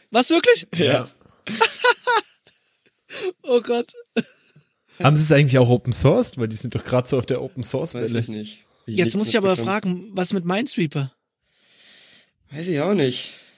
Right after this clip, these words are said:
Speaker 1: Hatte, hatte das we-, jetzt sag mir nicht, dass es weniger Impact hatte als, äh, Solitär.
Speaker 2: Ist, ist vielleicht Minesweeper jünger und das ist wie bei der Music Hall of Fame, dass man mindestens irgendwie x Jahre,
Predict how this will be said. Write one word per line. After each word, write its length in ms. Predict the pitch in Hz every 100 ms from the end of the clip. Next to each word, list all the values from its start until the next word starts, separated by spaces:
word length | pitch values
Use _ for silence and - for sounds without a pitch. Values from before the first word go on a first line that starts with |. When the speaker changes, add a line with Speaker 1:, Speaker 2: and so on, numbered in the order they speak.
| _
Speaker 1:
Hatte, 240 | - 170 214
hatte 160 | 226
das 200 | 226 185
we-, 200 | 240 - 269
jetzt 320 | 185 147 -
sag 180 | 147 143
mir 60 |
nicht, 140 | 156 147
dass 140 | 147
es 100 | -
weniger 300 | 131 170 170
Impact 380 | 175 180 185 -
hatte 180 | 165 165
als, 340 | 156 143 -
äh, 140 | 196 156
Solitär. 520 | - 156 139 160 196
Speaker 2:
Ist, 280 | 139 - -
ist 180 | 135 -
vielleicht 300 | 123 120 -
Minesweeper 560 | 117 113 - 123 120
jünger 300 | 113 117 143
und 260 | 180 139 107
das 140 | 117
ist 180 | 123 -
wie 80 | 120
bei 240 | 113 117 117
der 140 | 120
Music 460 | 117 123 143 143 151
Hall 140 | 151
of 100 | 147
Fame, 200 | 151 147
dass 180 | 127 -
man 120 | 113
mindestens 560 | 110 117 113 - 117 107
irgendwie 520 | 107 113 113 110 107
x 320 | - 110 -
Jahre, 800 | 120 110 110 117 113 107 110 -